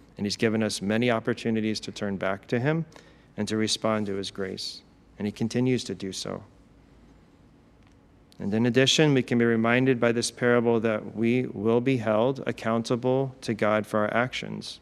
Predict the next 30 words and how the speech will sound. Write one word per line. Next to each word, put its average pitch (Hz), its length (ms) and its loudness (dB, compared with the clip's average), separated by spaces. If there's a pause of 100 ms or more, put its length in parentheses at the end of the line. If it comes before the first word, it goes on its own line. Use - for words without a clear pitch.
(120)
God 110 180 -2
desires 131 440 2
that 120 120 0
we 131 100 2
bear 123 260 2
fruit 135 440 -2 (340)
in 110 140 -2
our 107 140 0
lives. 101 580 -6 (1160)
And 101 100 -2
the 107 60 -2
wicked 127 320 4
tenants 143 440 4
were 123 100 4
held 120 220 6
accountable 120 560 2
for 117 120 -2
what 117 220 2
they 113 80 4
had 107 160 0
done, 135 480 0
and 113 140 0
as 120 200 2
a 160 60 4
result, 127 400 2
the 123 80 0
vineyard 123 320 0
was 120 140 -2
taken 123 320 0
away. 107 380 -2